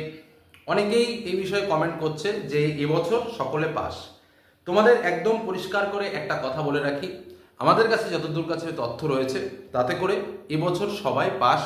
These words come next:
হতে পারে না। তার কারণ স্বাভাবিকভাবে অনেকগুলো খাতা বাতিলও হয়েছে এবং অনেক স্টুডেন্ট ফেল করেছে, যেটা আমি তোমাদের আগে বললাম। এবং ফেলটা এমনই ফেল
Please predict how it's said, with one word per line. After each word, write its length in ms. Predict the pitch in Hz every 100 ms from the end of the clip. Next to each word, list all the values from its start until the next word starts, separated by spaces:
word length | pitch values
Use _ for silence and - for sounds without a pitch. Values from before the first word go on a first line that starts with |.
| - - -
হতে 180 | 143 160
পারে 280 | 190 113 113
না। 120 | 104 - - - - - _
তার 200 | 160 165
কারণ 460 | 202 196 139 - -
স্বাভাবিকভাবে 840 | - 143 143 208 202 202 208 208 208 208 - - - _ _ _ _
অনেকগুলো 360 | 165 202 214 233
খাতা 220 | 214 196
বাতিলও 380 | 139 139 165 190
হয়েছে 400 | 196 190 190 196 202 - - _ _
এবং 580 | 185 220 175 143 143 - - - _ _ _ _ _ _
অনেক 460 | 165 220 262 254 -
স্টুডেন্ট 460 | - 220 208 214 214 - - -
ফেল 280 | 208 202 196
করেছে, 440 | - - - - -
যেটা 220 | 143 180
আমি 100 | 175 170
তোমাদের 280 | 175 170 170 175
আগে 220 | 139 165
বললাম। 380 | 170 170 175 175
এবং 280 | 160 160 156
ফেলটা 360 | 160 202 202
এমনই 480 | 220 147 165 233 262
ফেল 340 | - 165 139